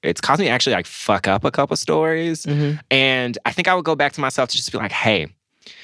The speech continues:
Speaker 1: just do it." You know, you do, you trust, you trust everybody around you. You can trust yourself. Just do. I think I probably would have been able to do more stories. I think I probably would have been able to take a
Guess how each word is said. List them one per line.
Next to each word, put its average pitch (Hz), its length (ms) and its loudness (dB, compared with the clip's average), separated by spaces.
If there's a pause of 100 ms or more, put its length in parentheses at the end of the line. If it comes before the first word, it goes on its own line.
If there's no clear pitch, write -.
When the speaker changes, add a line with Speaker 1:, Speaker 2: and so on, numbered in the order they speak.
(180)
Speaker 1:
just 151 300 0
do 131 220 2
it." - 160 -4 (340)
You 110 120 4
know, 104 260 2
you 117 200 0
do, 151 340 0
you 135 160 -2
trust, - 580 -2
you 123 80 -4
trust 160 300 0
everybody 95 400 2
around 85 400 -2
you. 131 260 -4 (140)
You 107 120 2
can 113 400 0
trust - 380 -2
yourself. - 580 -4 (680)
Just 107 420 0
do. 87 300 2 (1120)
I 101 100 4
think 113 300 0
I 101 80 4
probably 98 400 2
would 90 160 0
have 85 160 -2
been 87 160 2
able 85 220 0
to - 220 -8 (140)
do 123 300 2
more 165 340 0
stories. 170 760 -2 (520)
I 104 100 4
think 107 160 2
I 98 80 4
probably 107 320 2
would 98 160 0
have 92 80 0
been 92 140 0
able 90 140 0
to 90 80 0
take - 260 -2
a 87 100 2